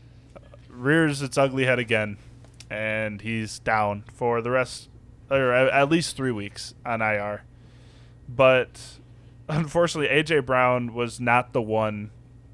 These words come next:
that benefited from it. The only reception he had came on, like, a gimmicky, like, screen pass.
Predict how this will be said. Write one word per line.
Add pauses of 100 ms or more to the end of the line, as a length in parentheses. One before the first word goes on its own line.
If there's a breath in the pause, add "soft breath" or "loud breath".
(140)
that
benefited
from
it.
The
only
reception
he
had
came
on,
like,
a
gimmicky,
like,
screen
pass.